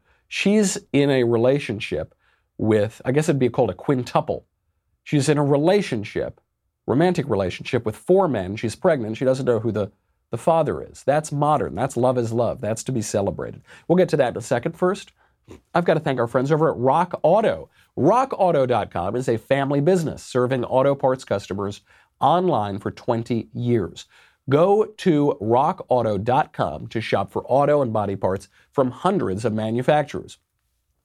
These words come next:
Look, I know very little about cars other than I like them and I like to go fast in them. Uh, this was about two, three months ago. I broke down on the drive up from L A to San Francisco.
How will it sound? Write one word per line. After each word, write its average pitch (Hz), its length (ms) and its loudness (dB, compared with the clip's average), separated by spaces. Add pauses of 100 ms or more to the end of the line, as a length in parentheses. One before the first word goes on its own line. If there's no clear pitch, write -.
(140)
Look, 101 240 -2
I 139 140 4
know 139 180 4
very 110 200 2
little 95 200 -2
about 87 240 -4
cars 92 380 -2 (340)
other 107 180 2
than 92 140 0
I 85 80 -4
like 90 240 -2
them 98 140 -2
and 90 80 -4
I - 20 -4
like 87 160 -4
to - 80 -6
go 78 100 -8
fast 87 360 -2
in 95 100 -2
them. 104 220 -8 (800)
Uh, 127 100 -2
this 175 240 2
was 135 120 2
about 120 260 0
two, 170 180 4
three 156 160 0
months 123 240 0
ago. 92 180 -2
I 92 80 -2
broke 117 300 2
down 87 380 -2 (200)
on 113 140 -2
the 104 60 -2
drive 101 240 0
up 92 140 0
from 95 220 -6
L 113 160 2
A 107 80 2
to 101 80 -2
San 95 220 -2
Francisco. 98 500 -8